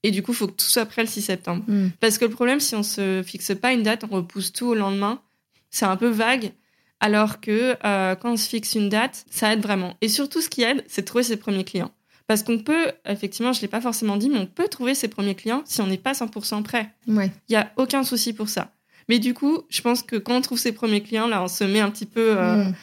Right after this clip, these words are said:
Speaker 1: on se, on, on y va à fond parce qu'on se dit, « OK, bon, bah, là, j'ai un client, il faut que je sors mon site web, que je fasse ci, que je fasse ça, parce que, ben, l'argent commence à rentrer et puis on est motivé, en fait, tout simplement. »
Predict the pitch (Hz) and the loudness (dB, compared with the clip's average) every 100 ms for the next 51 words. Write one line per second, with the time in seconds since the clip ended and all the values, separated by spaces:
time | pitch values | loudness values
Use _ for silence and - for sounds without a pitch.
0 | - - - - - 208 214 214 - 214 | -12 -16 -16 -10 -2 2 2 0 -2 0
1 | 196 214 202 214 220 254 226 285 262 214 | 0 0 2 4 4 4 2 0 0 0
2 | 214 208 - 247 214 180 185 180 180 226 | 0 -2 0 0 2 0 2 2 2 2
3 | 220 214 214 220 247 220 208 202 - 202 | 0 0 0 2 2 0 -2 -6 -4 -4
4 | 196 175 190 185 214 214 208 208 226 226 | -2 0 0 0 0 2 0 -2 2 4
5 | 233 220 208 - 196 - 226 226 208 190 | 2 0 -6 -6 -6 -4 -4 -4 -4 -4
6 | 196 220 240 185 170 196 185 180 175 170 | 0 0 0 -2 -4 -4 -2 0 0 -2
7 | - - - - 208 208 220 214 214 214 | -6 -16 -20 -2 0 2 0 0 2 2
8 | 214 208 202 - 254 262 262 202 196 208 | 0 0 -2 -2 0 0 0 -2 2 2
9 | 214 214 214 214 196 175 - - 185 - | 2 -2 -4 -2 -4 -6 -14 -8 -6 -4
10 | 180 180 | -4 -6